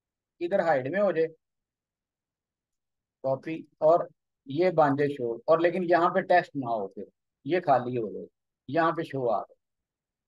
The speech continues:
जब शो करेंगे, तो वो बटन हाइड में कन्वर्ट हो जाएगा और इधर टेक्स्ट शो हो जाएगा। करें जल्दी।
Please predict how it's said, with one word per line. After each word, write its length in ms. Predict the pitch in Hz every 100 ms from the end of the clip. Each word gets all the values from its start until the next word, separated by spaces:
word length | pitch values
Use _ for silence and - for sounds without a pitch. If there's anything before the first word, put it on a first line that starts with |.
| 127
जब 180 | 170 160
शो 240 | 151 180
करेंगे, 340 | 190 185 185
तो 120 | 180 175
वो 120 | 175
बटन 340 | 147 147 170 -
हाइड 240 | 139 123 117
में 140 | 160
कन्वर्ट 320 | 185 185 185
हो 120 | 185 156
जाएगा 180 | 151
और 100 | 156
इधर 160 | 156 151
टेक्स्ट 320 | 151 143 135
शो 220 | 131 120
हो 40 | 101
जाएगा। 140 | 92 _ _ _ _ _ _ _ _ _ _ _ _ _ _ _ _ _ _ _ _ _ _ _ _ _ _ _ _ _ _ _ _ _ _ _ _ _ _ _ _
करें 240 | 143 147 143
जल्दी। 320 | 120 107